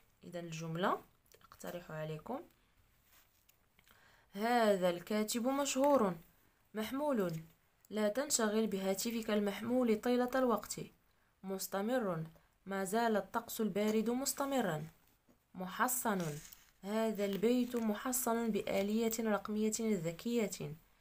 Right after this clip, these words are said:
فائز: "فرح الفائز بجوائزه".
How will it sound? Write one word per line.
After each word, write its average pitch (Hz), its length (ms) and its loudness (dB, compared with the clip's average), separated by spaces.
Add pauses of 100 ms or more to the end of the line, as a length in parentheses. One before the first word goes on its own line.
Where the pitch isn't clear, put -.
(300)
فائز: 220 560 -6 (520)
"فرح 247 380 -4
الفائز 220 540 -2
بجوائزه". 185 1080 0